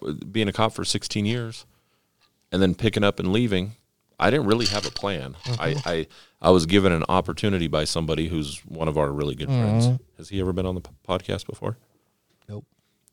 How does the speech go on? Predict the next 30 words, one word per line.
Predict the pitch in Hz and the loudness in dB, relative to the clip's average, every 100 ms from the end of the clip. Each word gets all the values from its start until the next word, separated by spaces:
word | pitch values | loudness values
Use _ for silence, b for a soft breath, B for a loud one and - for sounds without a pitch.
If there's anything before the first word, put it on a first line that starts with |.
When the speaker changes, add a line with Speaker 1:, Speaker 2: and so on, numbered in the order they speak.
| - | 0
Speaker 1:
Um, | 90 80 71 71 71 _ _ _ - - | 2 2 0 -4 -8 _ _ _ -18 -10
one | 85 90 | -6 -6
of, | - | -6
one | 87 92 | -2 2
of | 90 | 4
our | 87 | 4
good | 85 82 | 4 0
friends. | - 85 80 98 - _ 110 | 2 2 2 -2 -6 _ -2
Speaker 2:
Yep. | 104 - _ _ | -2 -2 _ _
Speaker 1:
Common | - 82 78 | -2 0 0
friend | 76 78 | -2 -2
of | 73 | -2
ours. | 73 101 - | -2 -4 0
Speaker 2:
He's | 123 | 0
supposed | - 123 120 - | 6 6 6 2
to, | 87 | -4
but | 98 95 | -4 -4
he | 95 92 - _ _ _ 98 | -4 -6 -8 _ _ _ -6
hasn't | 90 82 - | -4 -6 -14
yet. | 104 - _ - | -20 -20 _ -20
Speaker 1:
Fucker. | - _ - - b b b - | -20 _ -20 -20 b b b -2
I'll, | 73 | -2
Speaker 2:
Yeah. | 58 | 0
Speaker 1:
I'll | 80 | -2
talk | 76 62 - | -4 -8 -8
to | - | -12
him | |
for | 73 - | -12 -10
you. | 104 | -6
Speaker 2:
Yeah. | 92 | -6